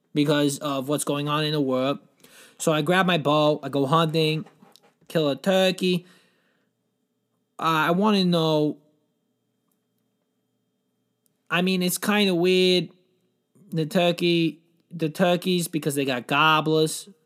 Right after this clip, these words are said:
Like, w-, like the red ball sack that's on their neck. Like, who came up with that?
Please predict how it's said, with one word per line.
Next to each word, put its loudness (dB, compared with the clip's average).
Like, -12
w-, -4
like -6
the -4
red -2
ball 0
sack -2
that's -6
on -6
their -6
neck. -4
Like, -12
who 2
came 2
up 0
with -6
that? -8